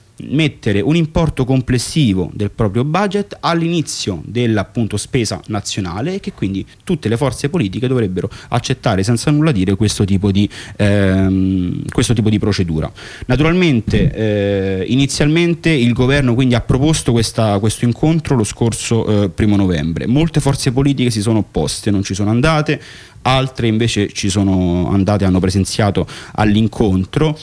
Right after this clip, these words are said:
Le prime dichiarazioni del governo dicevano che erano appunto un'esortazione, un incontro. Poi successivamente il governo ha detto che si trattava di un documento obbligatorio e che quindi tutti quelli che si sarebbero opposti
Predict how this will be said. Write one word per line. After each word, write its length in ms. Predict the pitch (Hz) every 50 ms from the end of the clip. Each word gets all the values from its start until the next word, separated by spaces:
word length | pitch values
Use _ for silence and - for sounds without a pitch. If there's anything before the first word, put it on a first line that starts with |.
| - - - - - - -
Le 100 | 120 127
prime 180 | 143 160 165
dichiarazioni 760 | 151 151 147 156 147 147 - - - - 151 160 156 156 147
del 140 | 139 143 135
governo 440 | 131 139 139 143 151 151 143 143 143
dicevano 520 | 131 127 120 123 139 143 143 139 135 127
che 120 | 117 113 127
erano 180 | 127 131 131 123
appunto 300 | - - 135 127 - -
un'esortazione, 720 | 123 127 110 123 117 - - 120 - - - 135 143 147 139
un 80 | 127
incontro. 560 | 117 117 110 - - 113 98 95 90 - 101
Poi 140 | 101 - 147
successivamente 760 | 160 160 151 - 151 139 - - 143 139 139 151 151 151 151
il 80 | 143 123
governo 340 | 113 120 123 135 143 135 123
ha 20 |
detto 400 | 117 113 135 147 147 - - 135
che 80 | 110 113
si 120 | - -
trattava 360 | 107 113 113 113 - 147 135
di 60 | 123 113
un 100 | 107 104
documento 500 | 110 110 127 135 139 127 110 - 120 -
obbligatorio 840 | - 147 160 131 127 127 123 110 127 - - 156 123 101 101 101 92 -
e 100 | 101 110
che 140 | - 139
quindi 260 | - - 151 120 107 -
tutti 260 | - 175 - - 151
quelli 220 | 143 151 147 131 117
che 80 | 120
si 100 | - -
sarebbero 340 | 107 117 117 113 110 113 117
opposti 560 | 113 - - 165 127 101 - - - - -